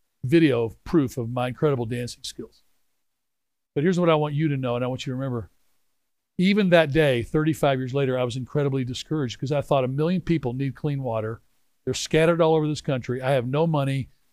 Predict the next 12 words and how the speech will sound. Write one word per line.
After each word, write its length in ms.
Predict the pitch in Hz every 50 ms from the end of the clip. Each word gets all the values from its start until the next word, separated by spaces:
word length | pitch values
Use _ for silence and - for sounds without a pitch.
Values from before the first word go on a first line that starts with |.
| _ _
I 60 | 139 143
don't 160 | 147 135 135
have 140 | 139 123 123
any 160 | 139 160 160
power. 600 | - - 160 147 135 139 143 139 143 139 139 131
I 100 | 127 131
don't 160 | 139 135 127
have 200 | 123 135 120 117
any, 240 | 135 147 151 139 - _ _ _ _ _ _ _ _ -
I 80 | 139
don't 160 | 143 139 120
have 240 | 127 147 131 127 123